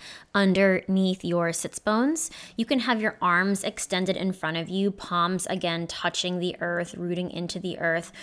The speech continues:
or you can have your arms, arms behind you,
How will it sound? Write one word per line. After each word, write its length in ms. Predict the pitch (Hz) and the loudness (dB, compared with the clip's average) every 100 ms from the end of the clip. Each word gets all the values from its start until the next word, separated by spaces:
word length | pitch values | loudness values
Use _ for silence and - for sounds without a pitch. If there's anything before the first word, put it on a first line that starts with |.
| - - - | -18 -12 0
or 120 | 240 | 2
you 160 | 269 | 2
can 160 | 294 311 | 0 -2
have 200 | 240 214 | 0 0
your 200 | 185 - | 0 0
arms, 540 | 180 170 175 175 - - _ - | 2 2 2 -2 -6 -8 _ 6
arms 320 | 190 180 170 | 6 6 0
behind 600 | 180 - - 170 170 170 | -4 -6 -4 -2 -2 -4
you, 340 | 202 247 339 | -6 -6 -6